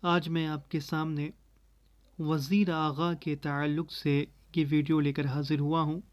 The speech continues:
तो चलि-, चलिए शुरू करते हैं। नाम वज़ीर आगा, पैदाइश अठारह मई उन्नीस सौ बाईस,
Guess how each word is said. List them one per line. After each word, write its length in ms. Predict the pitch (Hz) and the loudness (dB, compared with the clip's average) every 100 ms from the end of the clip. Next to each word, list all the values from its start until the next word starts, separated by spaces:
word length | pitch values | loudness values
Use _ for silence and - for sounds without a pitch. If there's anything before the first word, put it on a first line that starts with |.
| _ - | _ -18
तो 80 | 165 | -8
चलि-, 260 | - 175 156 | -2 0 0
चलिए 340 | - 175 185 | 2 6 6
शुरू 220 | 185 147 | 4 0
करते 300 | 135 139 139 | 0 -2 -2
हैं। 180 | 160 170 - - - - - - - - - - - | -4 -4 -8 -20 -20 -20 -20 -20 -20 -20 -20 -10 0
नाम 420 | 151 147 175 175 | 4 6 6 4
वज़ीर 400 | 156 151 156 170 | 4 4 4 6
आगा, 460 | 151 139 147 170 - _ _ - - - _ _ | 4 4 2 -2 -4 _ _ -20 -20 -20 _ _
पैदाइश 640 | 160 156 156 160 180 - - - _ - | 2 4 4 4 2 -2 -12 -20 _ -10
अठारह 500 | 147 - 156 165 185 | -8 0 2 4 4
मई 340 | 151 147 143 - _ _ - | 4 2 0 -4 _ _ -2
उन्नीस 440 | 165 165 185 185 | 0 4 4 2
सौ 240 | - 151 139 | 0 0 2
बाईस, 640 | 156 151 147 147 - | 4 4 4 0 -6